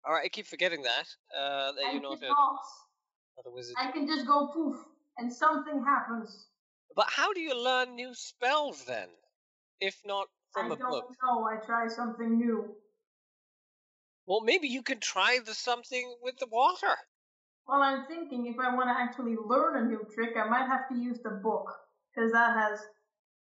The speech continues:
Speaker 2: exact guidelines on how to do magic.
Speaker 1: But you just explained that you can't do it that way because that's, so
Speaker 2: No,
Speaker 1: can you
Speaker 2: I
Speaker 1: do it
Speaker 2: never
Speaker 1: that way or
Speaker 2: learned
Speaker 1: not?
Speaker 2: how to do it that way.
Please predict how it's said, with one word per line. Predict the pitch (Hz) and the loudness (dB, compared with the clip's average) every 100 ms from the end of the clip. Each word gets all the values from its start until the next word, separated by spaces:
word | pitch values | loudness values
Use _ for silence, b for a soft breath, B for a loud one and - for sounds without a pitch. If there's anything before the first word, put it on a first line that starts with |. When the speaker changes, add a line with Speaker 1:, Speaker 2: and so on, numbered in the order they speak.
| _ _ _ _ _ - | _ _ _ _ _ -10
Speaker 2:
exact | 226 277 240 - | 0 2 2 -2
guidelines | 311 466 302 226 220 | -2 0 0 0 0
on | 220 | -2
how | 240 269 | 0 0
to | 254 | 2
do | 285 277 | 2 4
magic. | 359 - 254 165 - _ - | 0 -2 -4 -4 -10 _ -10
Speaker 1:
But | 196 - | -8 -8
you | 202 | -8
just | 196 208 | -6 -6
explained | 214 - - 214 185 170 156 | -6 -8 2 4 4 0 -2
that | 156 | -2
you | 175 180 | -2 -12
can't | - 220 214 196 - | -4 -2 -2 -6 -14
do | 190 214 | -8 -6
it | 151 | 0
that | 151 170 123 | 2 2 0
way | 101 127 156 | -8 -6 -6
because | 156 - 185 170 - | -8 -4 -2 -2 -2
that's, | 175 180 180 - - _ _ _ _ _ | 0 0 0 -8 -18 _ _ _ _ _
so | - 370 | -12 -10
Speaker 2:
No, | |
Speaker 1:
can | - 247 269 277 | -4 2 4 4
you | |
Speaker 2:
I | - | 0
Speaker 1:
do | 277 | -2
it | |
Speaker 2:
never | 285 262 269 | 0 2 0
Speaker 1:
that | 254 | 0
way | 196 | 0
or | |
Speaker 2:
learned | 330 277 | 0 0
Speaker 1:
not? | 247 226 | -2 -2
Speaker 2:
how | 226 | -4
to | 226 | -4
do | 226 208 | -12 -12
it | 208 | -6
that | 190 170 185 | -4 -4 -8
way. | 175 | -12